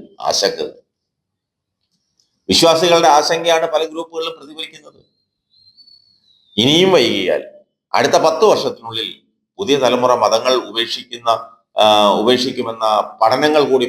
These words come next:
പുറത്തു വരുന്ന സാഹചര്യത്തിൽ സഭാ നേതൃത്വം തന്നെ സഭയുടെ അന്ധകരായി തീരുമെന്ന് ചില നിരീക്ഷകർ പോലും പറഞ്ഞു കഴിഞ്ഞു. ഇനിയും സഭയ്ക്ക് ബാധ്യതയായവരെ മാറ്റാനുള്ള ആർജവം കാണിക്കാൻ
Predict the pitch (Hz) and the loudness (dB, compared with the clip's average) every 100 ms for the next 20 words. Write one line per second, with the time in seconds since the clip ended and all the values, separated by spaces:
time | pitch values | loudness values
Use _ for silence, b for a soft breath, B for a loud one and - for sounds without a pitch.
0 | 120 110 110 113 104 101 101 101 95 92 | -4 -6 -6 -10 -10 -12 -4 -2 -2 -4
1 | 85 87 90 87 _ _ _ - 87 107 | -12 -8 -6 -8 _ _ _ -4 0 2
2 | 107 104 101 95 104 95 95 92 - 85 | 2 0 -2 -4 -6 -6 -4 -4 -6 -6
3 | 95 98 95 - _ _ - 80 110 139 | -6 -4 -6 -8 _ _ -6 -4 0 2
4 | 135 120 113 101 98 92 92 90 92 87 | 4 4 2 -2 -6 -6 -12 -14 -16 -18
5 | 85 95 92 95 85 82 82 80 80 80 | -14 -14 -12 -14 -16 -12 -12 -12 -14 -16
6 | 82 87 69 - _ _ _ _ _ _ | -12 -12 -12 -16 _ _ _ _ _ _
7 | _ _ _ _ _ _ 87 98 104 101 | _ _ _ _ _ _ 0 0 0 0
8 | 98 98 98 101 87 - _ _ _ _ | 0 0 -2 -4 -4 -10 _ _ _ _
9 | _ 80 85 95 98 98 90 90 90 90 | _ -2 -2 0 -2 0 0 0 0 -2
10 | 87 82 80 92 87 85 80 82 87 87 | -2 -2 -4 -4 -6 -2 0 0 -4 -8
11 | - 82 76 - 82 | -6 -8 -8 -12 -14